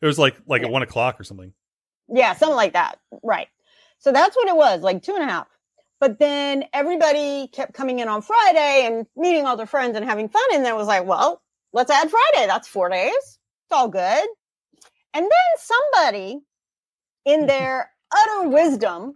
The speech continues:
Speaker 2: I wonder who that could be. It's John, in case you're wondering. But somebody in their utter wisdom said, "You know, we should have this for, you should just go to five days." Five days.
Speaker 1: It wasn't, by the way, it wasn't me. It, w-, it happened
Speaker 2: It just, it
Speaker 1: organic. It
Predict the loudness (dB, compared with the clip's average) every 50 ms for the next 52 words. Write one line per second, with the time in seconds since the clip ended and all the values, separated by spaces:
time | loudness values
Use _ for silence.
0 | _ _ _ -12 -10 -6 -6 -6 -6 -6 -4 -4 -4 -4 -4 -8 -12 -12 -12 -12
1 | -12 -14 _ _ _ _ _ _ _ _ _ _ _ _ _ _ -2 0 0 -2
2 | -4 -6 -6 -4 -4 -6 -8 -14 _ _ _ _ _ _ -10 -4 -2 -2 -2 -2
3 | -4 -10 -10 -10 -10 -8 -8 -8 -10 -10 _ _ _ _ _ _ 2 2 2 2
4 | 0 -2 -2 0 2 2 2 2 2 2 2 2 0 -2 -4 -6 _ 0 0 0
5 | 0 -2 -2 -2 0 0 0 0 -2 -2 -2 -2 -2 0 0 -2 -2 0 -2 -2
6 | -2 0 2 2 2 2 0 -2 -2 -2 -4 -6 -6 -6 -10 -10 -12 -12 -14 -14
7 | -14 -12 -8 -4 -2 -2 -2 0 0 0 2 4 2 4 4 4 4 4 4 2
8 | 0 -2 -2 -2 -2 -2 -2 -2 -2 -4 -8 -8 -12 _ _ _ _ _ _ _
9 | _ _ _ 0 2 2 2 2 2 0 -2 -4 -4 -8 -14 _ _ -20 -20 -20
10 | -20 -20 _ _ _ _ _ _ _ _ _ -10 -8 -8 -8 -12 -16 _ _ _
11 | _ _ -12 -4 -2 0 0 0 -2 -6 -10 -12 -12 -10 -8 -8 -6 -6 -6 -6
12 | -6 -6 -2 0 2 2 2 2 -2 -2 -2 0 0 0 0 0 2 2 2 2
13 | 2